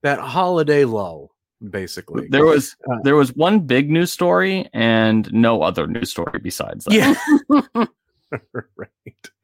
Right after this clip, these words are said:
Speaker 1: Uh, all right. So, uh, we have in trading card game, a lot, a bit of trading card game news this,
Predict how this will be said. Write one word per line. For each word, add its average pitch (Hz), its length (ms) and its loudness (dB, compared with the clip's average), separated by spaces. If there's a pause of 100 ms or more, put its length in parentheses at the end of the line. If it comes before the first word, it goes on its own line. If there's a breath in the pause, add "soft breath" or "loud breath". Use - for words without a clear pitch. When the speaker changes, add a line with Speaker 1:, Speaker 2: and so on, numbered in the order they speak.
(520 loud breath)
Speaker 1:
Uh, 185 560 4
all 254 80 2
right. 202 320 0
So, 202 440 2 (340 loud breath)
uh, 202 560 2 (260)
we 233 260 0
have 220 340 2
in 175 100 0
trading 311 420 -2
card 131 320 0
game, 113 320 -2
a 143 60 -6
lot, 247 300 -4
a 320 160 -4
bit 381 160 -2
of 392 80 0
trading 120 260 -2
card 104 220 -6
game 98 200 -6
news 90 220 -12
this, 85 220 -14